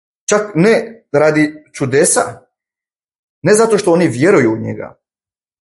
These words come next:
nego da bi mogli opet besplatno jesti od njega. Da bi im dao besplatno hrane.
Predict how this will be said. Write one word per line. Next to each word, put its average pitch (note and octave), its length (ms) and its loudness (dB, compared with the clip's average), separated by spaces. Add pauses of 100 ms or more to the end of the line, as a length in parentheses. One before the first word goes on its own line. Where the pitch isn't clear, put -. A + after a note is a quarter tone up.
(1120)
nego A2+ 280 0
da A2 120 -2
bi A2+ 100 0
mogli C#3+ 260 4
opet C3 260 0
besplatno B2 420 -4
jesti G#2+ 360 -10
od G2 120 -16
njega. G2 160 -20 (1300)
Da A#2 140 -2
bi A#2+ 80 0
im A#2 80 2
dao C3+ 160 4
besplatno B2 400 -2
hrane. G#2+ 580 -4